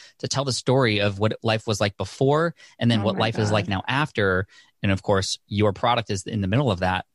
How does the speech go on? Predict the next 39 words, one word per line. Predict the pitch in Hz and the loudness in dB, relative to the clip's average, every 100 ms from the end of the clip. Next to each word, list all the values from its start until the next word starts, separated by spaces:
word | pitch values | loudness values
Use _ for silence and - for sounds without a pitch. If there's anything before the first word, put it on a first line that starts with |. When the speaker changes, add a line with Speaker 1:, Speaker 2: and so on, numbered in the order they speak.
| _ _ _ _ - | _ _ _ _ -4
Speaker 1:
There's | 127 113 | -2 0
nothing | 101 95 | -2 -2
more | 87 | -4
powerful | 87 80 85 - 90 | -2 -2 -2 -2 -2
when | 90 | -2
it | |
comes | - 85 | -4 -4
to | 98 | -4
sales. | - 85 92 - | -2 -2 -4 -4
So | - 98 87 87 | 0 0 0 -2
it | - | -4
can | 127 | -4
be | |
used | 113 107 - | -2 -2 -2
for | |
all | 82 90 | -2 -2
those | 71 82 | -2 -4
things. | - - 135 - - | -6 -8 -10 -12 -6
Speaker 2:
It's | 247 202 - | -2 -2 -4
so | - - 196 185 | -6 0 2 2
good. | 185 180 170 160 170 175 - | 0 2 2 2 0 -4 -8
I | - 196 | -2 0
just | 196 214 | 0 0
wanna | 220 202 | 0 2
ask | 190 185 - | 0 -2 -4
a | |
follow-up | 180 185 190 180 175 | -4 0 2 0 0
to | 180 | -4
that | 170 180 156 - | -2 0 -2 -2
exact | 180 180 165 165 | -4 -2 -2 -2
thing, | 175 160 | -4 -2
and | 156 | 0
then | 151 151 | 2 2
we'll, | 147 151 | 2 0
we'll | 175 160 | -2 0
go, | 156 143 | 0 0
which | 175 180 175 | 0 0 2
is | 156 | 2
Speaker 1:
Sure. | 151 | 2